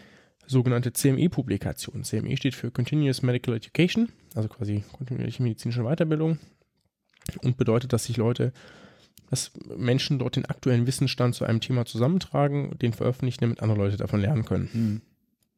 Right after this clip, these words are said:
Speaker 1: Soweit, so gut. Dementsprechend trifft sozusagen die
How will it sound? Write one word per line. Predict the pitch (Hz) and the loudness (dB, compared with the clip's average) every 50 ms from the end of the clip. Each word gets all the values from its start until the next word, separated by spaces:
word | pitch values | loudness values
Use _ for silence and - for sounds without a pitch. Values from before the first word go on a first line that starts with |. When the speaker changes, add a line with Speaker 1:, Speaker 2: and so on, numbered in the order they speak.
| _ _ _ | _ _ _
Speaker 1:
Soweit, | - - 123 110 101 - | -6 -2 0 0 0 0
so | - 113 | -2 -2
gut. | 117 175 208 - - _ - - - - - _ - - | 0 -2 -2 -2 -8 _ -20 -20 -20 -20 -20 _ 0 2
Dementsprechend | 147 156 180 156 147 - - 120 113 - - 107 104 | 4 6 6 4 4 2 2 0 2 2 0 -2 -2
trifft | - - 143 143 - - - | 0 0 0 0 0 -2 -14
sozusagen | - 127 - - 123 117 113 110 110 113 | -14 -12 -6 -4 0 2 2 4 2 2
die | 110 113 113 110 110 | 2 2 2 2 2